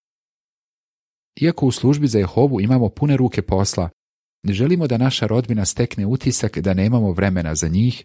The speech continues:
ili da ih više ne volimo. Kako im možemo pokazati da nam je stalo do njih?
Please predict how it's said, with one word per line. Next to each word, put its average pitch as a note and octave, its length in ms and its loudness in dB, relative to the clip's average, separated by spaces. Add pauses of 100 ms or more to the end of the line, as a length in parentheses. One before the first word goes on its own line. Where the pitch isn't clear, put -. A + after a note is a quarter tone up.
(160)
ili D3+ 180 2
da A#2 100 0
ih - 160 -4
više F2+ 260 -2
ne D2+ 160 -4
volimo. B1 440 -6 (840)
Kako F#3 240 0
im C#3 80 0
možemo B2 300 0
pokazati F2 680 -2
da F2+ 100 -2
nam F#2+ 140 0
je G#2+ 60 0
stalo D2 380 -4
do C2+ 100 -6
njih? - 380 -14